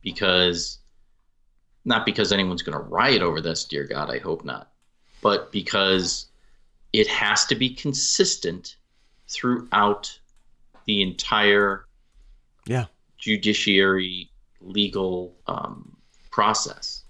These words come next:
Speaker 1: It all has to be the same. Otherwise, it's not a standard. You can't say, "It's okay in this case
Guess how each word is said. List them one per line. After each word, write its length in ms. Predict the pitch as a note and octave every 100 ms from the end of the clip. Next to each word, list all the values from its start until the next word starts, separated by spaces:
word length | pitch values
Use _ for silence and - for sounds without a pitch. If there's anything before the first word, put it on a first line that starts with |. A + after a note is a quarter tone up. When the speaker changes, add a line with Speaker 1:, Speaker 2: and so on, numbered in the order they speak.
| - - -
Speaker 1:
It 160 | G#2+ -
all 280 | G2+ G#2 A2+
has 420 | - G2+ F#2 - -
to 100 | G2+
be 260 | - F2
the 120 | E2+ -
same. 340 | B2+ B2+ - - _ _ _ _
Otherwise, 640 | B2+ D3 F#2+ E2+ F#2+ - -
it's 300 | G#2+ - -
not 320 | F#2+ F2+ F2+
a 60 |
standard. 580 | - - D3 B2+ - - _ _ _ _ _ -
You 140 | C3
can't 420 | - - A#2+ B2
say, 380 | - D#3+ D#3 A2+
"It's 320 | F2+ G#2+ G#2
okay 400 | C3 C3 - A#2
in 100 | G2+
this 220 | G#2 C#3 -
case 500 | - E2+ F2+ -